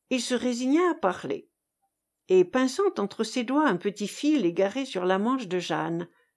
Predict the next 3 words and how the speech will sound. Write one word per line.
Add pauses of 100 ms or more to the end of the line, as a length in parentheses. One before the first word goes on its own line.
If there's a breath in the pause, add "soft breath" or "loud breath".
(600)
Mais », (340)
s'exclama-t-il
brusquement, «